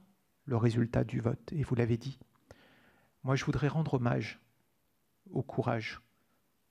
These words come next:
non seulement de Monsieur Guaido, qui est là,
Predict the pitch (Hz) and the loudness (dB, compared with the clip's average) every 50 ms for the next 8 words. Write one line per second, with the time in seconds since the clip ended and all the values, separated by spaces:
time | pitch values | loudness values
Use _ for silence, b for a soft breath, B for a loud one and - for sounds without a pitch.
0 | _ _ _ - 120 - - 151 139 151 160 135 123 123 110 - - 123 - - | _ _ _ -8 -4 -2 -2 -2 0 0 -2 -2 -2 -2 -2 -4 -4 -2 2 4
1 | 131 123 123 117 123 123 123 - - _ _ _ _ _ _ _ _ - - - | 4 4 4 2 0 0 -2 -4 -8 _ _ _ _ _ _ _ _ -20 -20 -6
2 | - - 123 117 113 113 156 202 | 0 2 4 4 4 4 2 0